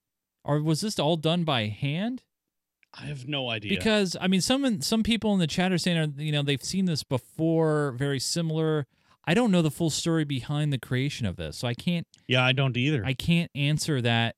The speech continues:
Speaker 1: either way. But this is just, just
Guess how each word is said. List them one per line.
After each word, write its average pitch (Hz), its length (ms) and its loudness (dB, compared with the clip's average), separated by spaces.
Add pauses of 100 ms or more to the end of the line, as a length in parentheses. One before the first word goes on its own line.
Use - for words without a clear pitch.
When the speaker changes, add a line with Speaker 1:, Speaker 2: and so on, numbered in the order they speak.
Speaker 1:
either 127 340 0
way. 107 480 -2 (1700)
But 107 320 -2
this 196 320 0
is 123 180 -4
just, - 760 -4 (2250)
just 123 460 0